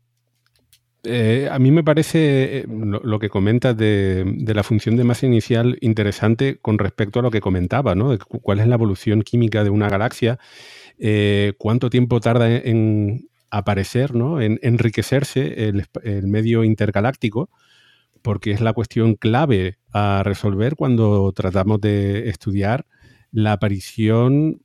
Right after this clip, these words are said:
la posible aparición de vida similar a la terrestre. Re-, recordemos, habrán otras, eh, químicas diferentes de, de, biológicas, pero la nuestra está basada en el carbono. Entonces, em, s-, em, hay muchas galaxias que, eh, donde vemos que son claramente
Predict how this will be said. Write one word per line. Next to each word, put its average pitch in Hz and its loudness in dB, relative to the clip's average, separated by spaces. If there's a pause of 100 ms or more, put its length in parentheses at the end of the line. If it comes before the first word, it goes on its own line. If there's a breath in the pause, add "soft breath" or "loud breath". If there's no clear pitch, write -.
la 101 -2
posible 160 2
aparición 127 0
de 123 0
vida 139 0
similar 104 0
a 147 -2
la 139 0
terrestre. 92 -6
Re-, 98 -6
recordemos, 98 -4
habrán 101 -2
otras, 120 0
eh, 113 -2
químicas 143 -2
diferentes 151 0
de, 110 0
de, 117 -10 (400 loud breath)
biológicas, 180 -2
pero 107 0
la 98 0
nuestra 127 0
está - -6
basada 117 -4
en 110 0
el 107 -2
carbono. 98 -2 (720 loud breath)
Entonces, 113 0
em, 107 2 (520 soft breath)
s-, - -16 (240)
em, 147 -4
hay 147 0
muchas 180 2
galaxias 165 0
que, 120 2
eh, 120 -6
donde 117 2
vemos 120 2
que 123 -2
son 117 2
claramente 107 0